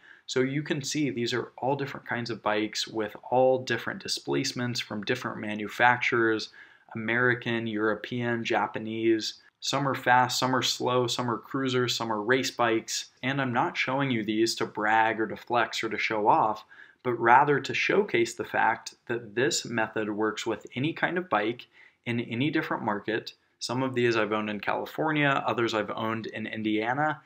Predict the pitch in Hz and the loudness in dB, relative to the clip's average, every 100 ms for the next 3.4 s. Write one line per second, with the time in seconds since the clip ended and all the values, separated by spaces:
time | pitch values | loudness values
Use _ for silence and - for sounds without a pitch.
0 | - _ - 117 - 127 156 156 - 135 | -20 _ -8 -8 -2 -2 0 0 2 4
1 | 180 131 110 104 110 110 117 123 113 117 | 6 4 2 0 -2 -2 -4 -4 -4 -4
2 | - - 120 117 - 107 107 107 - 110 | -6 -2 -2 -2 -4 -2 0 -2 -2 -4
3 | 107 107 104 | -4 -4 -6